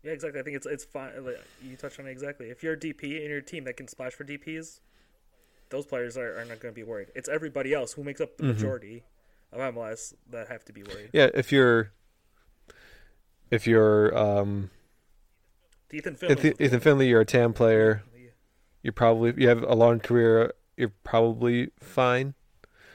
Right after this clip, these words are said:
Speaker 2: But say you're a Sonny Dotson, who's still on a rookie contract.
Speaker 1: Yep.
Speaker 2: Or you're a Chase Gaspar, still on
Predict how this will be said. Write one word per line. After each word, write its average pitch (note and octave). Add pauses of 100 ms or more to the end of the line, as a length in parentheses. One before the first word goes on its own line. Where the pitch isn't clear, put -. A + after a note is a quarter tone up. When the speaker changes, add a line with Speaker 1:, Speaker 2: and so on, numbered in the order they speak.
(500)
Speaker 2:
But C3
say B2
you're B2+
a B2
Sonny C3
Dotson, G#2
who's G#2+
still B2
on A#2
a A#2+
rookie B2+
contract. G2+ (1200)
Speaker 1:
Yep. A2+
Speaker 2:
Or A2
you're A#2
a A2+
Chase C3
Gaspar, C3+
still A2+
on A2+